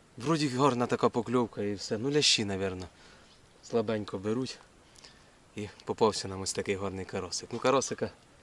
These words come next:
обов'язково треба нам кинуть у садочок, правильно? Правильно.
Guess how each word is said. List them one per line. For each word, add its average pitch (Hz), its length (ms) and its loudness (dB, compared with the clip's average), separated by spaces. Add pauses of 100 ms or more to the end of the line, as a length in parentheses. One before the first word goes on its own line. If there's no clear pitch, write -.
(440)
обов'язково 104 680 2
треба 95 280 -2
нам 92 200 -6
кинуть 95 440 -6
у 101 60 -6
садочок, 92 540 -4
правильно? 117 300 2 (220)
Правильно. - 240 -8